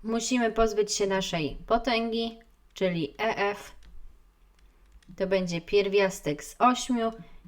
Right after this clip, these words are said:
i dla nas to są dwa pierwiastki z dwóch. Obliczmy teraz z trójkąta D F I długość odcinka D F. Czyli mamy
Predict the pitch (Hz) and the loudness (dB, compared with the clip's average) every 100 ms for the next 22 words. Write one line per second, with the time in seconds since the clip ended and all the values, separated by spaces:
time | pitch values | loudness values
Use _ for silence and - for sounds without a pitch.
0 | - 294 196 185 185 180 170 - 170 165 | 0 2 4 2 0 -2 -6 -4 -2 -2
1 | 151 151 156 - - 170 151 147 143 - | 0 -2 -2 -8 -4 -4 0 -2 -2 -6
2 | - 156 160 160 165 - - - - - | -6 -4 -4 -2 -2 -4 -8 -14 -14 -20
3 | - - - - 208 247 277 269 247 220 | -20 -20 -6 -2 4 4 6 4 4 4
4 | 196 190 - 202 254 269 233 202 196 165 | 2 2 -4 0 2 4 4 4 2 0
5 | - - - - - _ _ _ - _ | -2 -8 -20 -20 -20 _ _ _ -20 _
6 | - 180 190 427 185 - 202 175 180 - | -12 -6 0 2 0 0 0 0 0 -10
7 | - 220 262 320 - - - - - 220 | -6 2 4 4 -2 -6 -6 -10 -14 -2
8 | 254 247 233 - 180 - 233 233 220 202 | 2 2 0 -2 -4 -4 -2 0 2 2
9 | 208 - - 170 151 170 170 170 - 165 | 0 -10 -14 -10 0 2 2 0 -4 -4
10 | 123 - - - - - - - - - | -4 -10 -20 -20 -20 -20 -20 -20 -20 -20
11 | - - - - _ _ - - - - | -20 -20 -20 -20 _ _ -20 -20 -20 -20
12 | - - - - 269 254 226 170 | -20 -14 -8 4 4 6 4 2